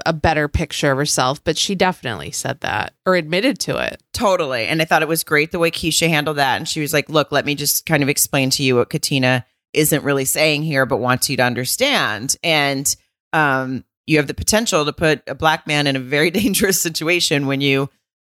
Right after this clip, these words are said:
Speaker 2: behave y-, like that in public." And, and I think Lindsay took that in, it seemed
Speaker 1: I think
Speaker 2: like,
Speaker 1: she
Speaker 2: but
Speaker 1: did too.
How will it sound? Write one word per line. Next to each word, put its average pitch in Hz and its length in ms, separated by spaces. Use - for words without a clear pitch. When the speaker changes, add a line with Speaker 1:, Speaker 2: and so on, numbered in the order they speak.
Speaker 2:
behave 196 360
y-, 147 220
like 139 200
that - 160
in 139 80
public." 135 560
And, 139 380
and 147 300
I 202 60
think 247 240
Lindsay 202 320
took - 300
that 127 180
in, 120 540
it 139 140
seemed 139 300
Speaker 1:
I - 40
think - 100
Speaker 2:
like, 110 80
Speaker 1:
she 190 120
Speaker 2:
but 151 300
Speaker 1:
did - 0
too. 151 480